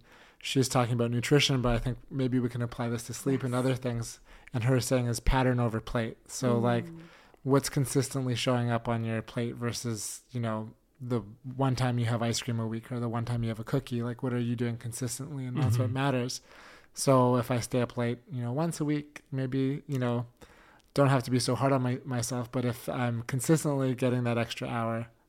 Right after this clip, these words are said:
Speaker 1: then I'm winning. Okay, my
Speaker 2: You
Speaker 1: next,
Speaker 2: are.
Speaker 1: my next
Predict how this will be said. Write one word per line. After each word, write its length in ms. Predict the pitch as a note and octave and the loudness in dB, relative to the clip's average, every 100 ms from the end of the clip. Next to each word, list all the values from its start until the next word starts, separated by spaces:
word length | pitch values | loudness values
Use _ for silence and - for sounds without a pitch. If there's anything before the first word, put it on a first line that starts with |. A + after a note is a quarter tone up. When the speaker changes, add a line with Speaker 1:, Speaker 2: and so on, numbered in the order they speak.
| - B2 | -10 -4
Speaker 1:
then 140 | A#2 | -2
I'm 320 | A2+ A2 A2+ - _ _ _ - | -2 -4 -8 -14 _ _ _ -6
winning. 320 | B2 A#2 A2 - - - - - - | -4 -2 -6 -12 -20 -20 -20 -20 -4
Okay, 240 | B2+ C#3 B2 | 0 2 2
my 120 | B2 | 2
Speaker 2:
You 40 | B2 | 4
Speaker 1:
next, 180 | B3+ C#4 | 6 6
Speaker 2:
are. 280 | D#4+ F#3 - - | 6 2 -2 -2
Speaker 1:
my 120 | C3+ C#3 | 2 4
next 420 | C#3 B2 - | 4 4 0